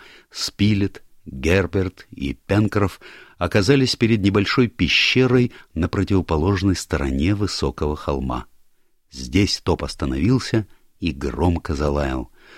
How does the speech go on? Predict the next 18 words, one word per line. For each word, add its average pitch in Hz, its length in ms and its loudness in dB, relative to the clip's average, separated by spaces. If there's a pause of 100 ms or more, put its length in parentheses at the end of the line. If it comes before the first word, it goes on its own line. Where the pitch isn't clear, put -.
(140)
Все - 220 -2
трое 113 500 2
бросились 85 720 0
в - 60 -14
пещеру. 71 640 -2 (420)
Посреди 76 560 -2
неё 76 560 0 (380)
они 73 240 -2
увидели 76 680 -2 (260)
Наба. 69 560 -2 (520)
Он 92 140 2
стоял 92 380 2
на 87 140 2
коленях, 98 580 2
наклонившись 104 840 2
над 87 200 2
телом 95 340 2
человека, 82 760 2